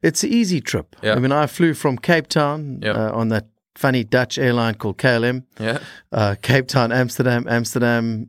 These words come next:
Speaker 1: to Norway. It's very simple. And there's no, the great thing about traveling to Europe from Africa or vice versa is there's no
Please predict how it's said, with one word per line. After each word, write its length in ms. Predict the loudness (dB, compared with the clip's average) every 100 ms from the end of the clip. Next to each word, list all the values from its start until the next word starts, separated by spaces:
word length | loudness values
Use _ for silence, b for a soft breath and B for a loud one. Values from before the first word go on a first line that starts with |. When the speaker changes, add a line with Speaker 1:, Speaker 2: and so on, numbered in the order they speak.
| _
Speaker 1:
to 120 | -4 -2
Norway. 280 | 0 -2
It's 100 | -4
very 260 | 0 2 2
simple. 420 | 0 -2 -2 -4
And 100 | 0
there's 160 | 0 2
no, 380 | 2 4 2 0 B B B B
the 160 | 2 2
great 360 | 2 2 2
thing 180 | 0 0
about 320 | 2 0 0
traveling 460 | 2 2 2 0 0
to 100 | 0
Europe 460 | 2 2 0 -4 -4
from 260 | -2 0
Africa 440 | 0 0 0 0 0
or 220 | 0 -2
vice 340 | 2 2 2 0
versa 380 | 0 0 0 -4
is 140 | 0
there's 260 | 0 2 2
no 360 | 4 4 2